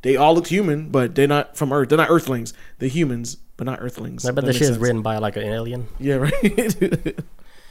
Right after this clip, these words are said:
Speaker 2: It's like, "Can I just tell one of my stories? Let, let me use Power Rangers, 'cause, you know, that's not like a, you know,
Speaker 1: No,
Speaker 2: no one's
Speaker 1: it's
Speaker 2: gonna notice."
Speaker 1: No, no, nobody, no, at all, no one.
Speaker 2: Yeah. You done with that one?
Speaker 1: But yeah, that's it. Uh, Pentagon, try, they trying to do something, I guess.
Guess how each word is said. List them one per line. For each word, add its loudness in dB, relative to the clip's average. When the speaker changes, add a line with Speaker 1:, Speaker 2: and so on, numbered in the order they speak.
Speaker 2:
It's -20
like, -10
"Can 0
I 0
just -6
tell 2
one -2
of 0
my 0
stories? -2
Let, -2
let 0
me 0
use -2
Power -4
Rangers, -6
'cause, -12
you -4
know, -4
that's -8
not -6
like -6
a, -8
you -8
know, -4
Speaker 1:
No, -4
Speaker 2:
no 2
one's 0
Speaker 1:
it's -6
Speaker 2:
gonna 0
notice." -4
Speaker 1:
No, 0
no, -2
nobody, -4
no, -2
at 0
all, 0
no -2
one. -6
Speaker 2:
Yeah. -12
You -6
done 2
with 2
that 0
one? -4
Speaker 1:
But -2
yeah, 2
that's -4
it. -4
Uh, -6
Pentagon, -8
try, -12
they -4
trying -8
to -8
do -10
something, -10
I -10
guess. -14